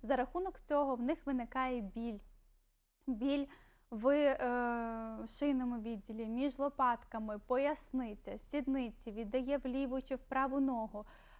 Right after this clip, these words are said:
Плюс під час самої вагітності збільшується ризик в-, запалення сідничного нерву. Е, час-, частіше він відбувається в жінок,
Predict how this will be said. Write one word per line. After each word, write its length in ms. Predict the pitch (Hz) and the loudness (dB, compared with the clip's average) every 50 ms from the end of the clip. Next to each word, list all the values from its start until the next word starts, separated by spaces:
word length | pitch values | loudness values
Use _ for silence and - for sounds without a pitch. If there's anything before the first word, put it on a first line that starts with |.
| - - | -12 -4
Плюс 380 | - 254 262 269 247 233 - - | 0 2 2 4 2 2 -2 -4
під 200 | - 214 - - | -10 -12 -4 2
час 240 | 247 302 359 - - | 2 4 4 2 2
самої 300 | 339 302 302 302 294 277 | 0 2 2 2 2 0
вагітності 720 | 269 277 254 277 330 320 359 330 311 - - - 269 247 | 0 0 0 -2 -4 0 0 0 0 0 -2 -6 -6 -6
збільшується 920 | 214 - 214 202 233 247 277 285 294 - - - 269 262 254 - - 254 240 | -4 -6 -6 -4 -2 0 0 -2 -2 -4 -4 -4 -4 -4 -4 -4 -4 -4 -4
ризик 580 | 226 208 233 269 294 277 247 254 254 247 - | -2 -2 0 0 0 0 0 0 -2 -2 -4
в-, 400 | 240 208 196 196 - 220 226 226 | -8 -8 -8 -10 -10 -8 -8 -6
запалення 720 | 220 - 262 247 - 226 233 254 269 277 269 269 262 262 | -4 -4 -4 -2 0 2 2 2 2 0 0 -2 -2 -2
сідничного 800 | 262 - 247 196 226 240 262 277 277 - - 262 269 240 254 254 | -2 -4 -4 -4 -2 0 0 -2 -2 -2 0 0 0 0 0 -2
нерву. 580 | 240 233 240 247 247 247 226 214 202 202 208 214 - - - - - - - - _ _ _ _ - | -2 0 0 0 0 0 -2 -2 -4 -6 -8 -10 -14 -18 -20 -20 -20 -20 -20 -20 _ _ _ _ -4
Е, 640 | 240 240 233 233 233 233 233 233 233 233 233 240 233 - | -2 -2 0 0 0 0 0 0 0 0 -2 -2 -4 -2
час-, 180 | - 294 - - - - - - | -2 -2 -2 -2 -8 -20 -4 0
частіше 720 | 311 320 339 359 359 - - - 330 339 359 - - 311 | 2 2 2 2 -2 -6 -6 -4 -4 -2 -2 -4 -4 -2
він 180 | 277 294 277 269 | 0 2 2 2
відбувається 580 | 247 247 262 240 269 269 262 262 262 - 247 | 2 0 0 2 2 2 2 2 0 0 -2
в 40 | 233 | -2
жінок, 380 | 220 240 254 247 247 240 240 | -2 0 0 2 2 0 0